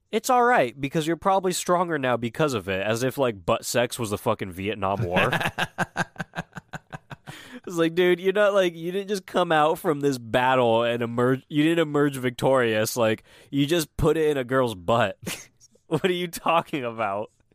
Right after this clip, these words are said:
Speaker 1: <laughs>
Speaker 2: Oh my God, stop.
Speaker 1: So that's how, that's how, that's Dawn's take. But Dawn can only, uh, you know, there's,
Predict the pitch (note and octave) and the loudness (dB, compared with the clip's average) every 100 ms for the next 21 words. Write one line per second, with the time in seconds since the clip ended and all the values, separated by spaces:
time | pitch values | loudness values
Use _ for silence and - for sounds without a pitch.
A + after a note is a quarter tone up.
0 | _ - F#4 F4 - - _ _ - - | _ -20 -16 -14 -16 -20 _ _ -14 -14
1 | _ G#4+ - _ - - _ - - - | _ -12 -12 _ -14 -14 _ -20 -20 -10
2 | - A2 G#2 F#2+ F2+ - G2 F#2 - - | -6 -4 -2 -2 -2 -4 -2 0 -2 -8
3 | _ _ _ _ - D#3+ E3 D3 D3 - | _ _ _ _ -6 0 2 2 0 -4
4 | A2+ D#3 D3+ D#3 E3 F#3 D3+ C3+ B2+ B2 | -14 -8 -2 0 2 2 4 2 0 -4
5 | A#2 C3+ B2 B2+ B2 A#2+ A2 G#2 - F#2 | -2 -2 -2 -8 -6 -2 -2 -2 -6 -6
6 | F2+ - - - - C#3+ C#3+ D3+ F3+ F3+ | -8 -12 -20 -20 -8 -2 0 2 0 0
7 | E3 D#3 D3 C#3+ B2+ A#2+ A2+ G#2+ A#2 G#2+ | 0 0 2 2 4 4 2 0 -2 -2
8 | A2 A#2+ B2 | -2 -4 -8